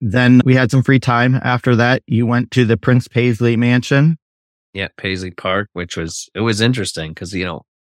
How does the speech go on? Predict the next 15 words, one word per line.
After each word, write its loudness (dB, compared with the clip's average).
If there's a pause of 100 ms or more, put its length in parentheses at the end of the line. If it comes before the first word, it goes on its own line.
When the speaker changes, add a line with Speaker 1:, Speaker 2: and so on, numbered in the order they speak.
(120)
Speaker 2:
one, 2
like, -6
it -2
took 0
me 0
a -2
long 0
time -8
to -6
realize -4
that -10
Prince -10
was -10
from -4
Minneapolis. -2